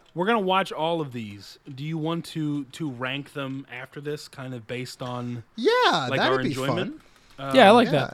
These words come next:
Speaker 3: that.
Speaker 2: And every
Speaker 1: So
Speaker 2: time we get one, we put it in relation to the other ones that
Speaker 1: Yeah.
Speaker 2: we've watched.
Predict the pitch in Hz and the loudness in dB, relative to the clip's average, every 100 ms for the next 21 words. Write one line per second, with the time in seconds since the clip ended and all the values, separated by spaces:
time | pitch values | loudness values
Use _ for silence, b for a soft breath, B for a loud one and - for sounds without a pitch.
0 | - 175 180 180 185 190 180 170 170 135 | -2 0 6 8 8 8 6 4 2 4
1 | 156 156 156 170 156 135 151 151 131 135 | 4 6 4 6 2 4 4 4 2 0
2 | 131 131 127 131 120 127 123 117 123 127 | -2 -2 -4 -8 -10 -10 -8 -6 -6 -6
3 | 123 254 185 208 240 | -6 -6 -6 -6 -12